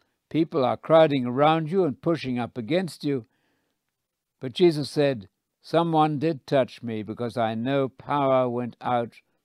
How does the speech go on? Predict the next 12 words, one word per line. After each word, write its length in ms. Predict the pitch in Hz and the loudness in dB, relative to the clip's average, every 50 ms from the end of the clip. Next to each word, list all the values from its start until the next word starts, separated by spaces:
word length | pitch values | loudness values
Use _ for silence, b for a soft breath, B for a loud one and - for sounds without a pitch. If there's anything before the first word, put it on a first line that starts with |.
| _ _ _ | _ _ _
from 360 | _ - 135 131 131 123 113 | _ -4 -4 -2 -2 -4 -6
me." 340 | 110 98 80 64 55 - 135 _ _ _ _ _ _ _ _ _ _ _ _ _ _ _ _ _ _ _ _ | -8 -10 -12 -14 -16 -18 -20 _ _ _ _ _ _ _ _ _ _ _ _ _ _ _ _ _ _ _ _
When 180 | - 67 69 | -18 -18 -14
the 100 | 64 62 | -14 -10
woman 360 | 67 95 123 139 143 143 131 127 | -6 -4 -2 -2 0 -2 0 2
realized 640 | 135 143 143 143 143 143 147 156 165 165 147 - | 2 2 4 4 4 4 2 0 -2 -4 -8 -10
that 160 | - 117 107 - | -12 -12 -12 -12
she 180 | - - 127 | -10 -6 -6
had 160 | 113 107 90 | -6 -6 -4
not 280 | 104 120 147 170 180 160 | -4 -2 -2 -2 -2 -4
escaped 580 | 175 147 - - - - 143 135 113 - _ - | -8 -10 -10 -10 -6 -4 -2 -2 -4 -6 _ -10
notice, 640 | 107 127 143 151 147 - 190 190 175 - - - | -8 -6 -6 -6 -6 -8 -10 -10 -10 -14 -20 -20